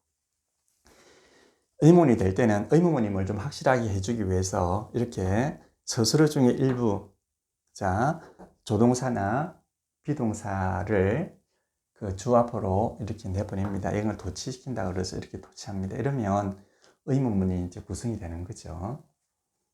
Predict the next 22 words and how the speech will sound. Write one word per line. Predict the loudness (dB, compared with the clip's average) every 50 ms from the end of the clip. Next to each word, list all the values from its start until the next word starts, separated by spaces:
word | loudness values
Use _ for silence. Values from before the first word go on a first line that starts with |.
| _ _ _ -2
의문이 | 0 2 2 2 2
이렇게 | 2 2 0 0 -2
만들어지는 | -2 -2 0 0 0 -2 -2 -2 0 0 0
겁니다. | 0 -2 -2 -2 -2 -2 -2 -2 -2 -4 -6 -10 -14 _ _ _ _ _ _ _ _ _ _ _ _ _
그런데 | -2 0 0 2 2 2 0 0
말이에요. | 0 -2 -2 -4 -4 -6 -4 -4 -6 -8 -6 -2
그러면 | 2 2 4 4 2 2 2 2 2 2 2 0 -2 -4 -8 -14 _ _ _ _ _ _ _ _ _ _ _ _ _ _ _ _ _ _ _ _ _ _ _ _ _ _ _ _ -20 -20 -20 -20 _ _ _ _ _ _ _ _ _ _ _ _ _ _ _ _ -20 -20 _ _ _
저 | -4 -2 0
"what | 4 4 6 6 6 4 2 0 -2 0
you | 2 2 4 4 2 2 2
want" | 0 0 0 -2 -4 -6 -8 -14 -8
저것이 | -2 2 2 2 2 0 0 0 2 4 4 4 2 0 -4 -10 -18 _ _ _ _ _ _
독립적으로 | 4 6 6 6 4 4 2 2 2
쓰이지 | 0 0 2 2 2 2 2 0
아니하고 | 0 0 0 0 0 -2 -2 -4 -4 -4 -4 -4 -6 -10 -14 _
말이에요. | -16 -14 -12 -10 -10 -8 -10 -10 -12 -8
문장 | -4 0 2 4 4 6 4 4 4 4
일부가 | 2 4 6 4 4 4
된다고 | 4 2 2 2 2 0 -2
한번 | -2 -4 -4 -4 -4
생각해 | -4 -6 -6 -8 -8 -10 -12
보세요. | -12 -14 -14 -14 -14 -14 -14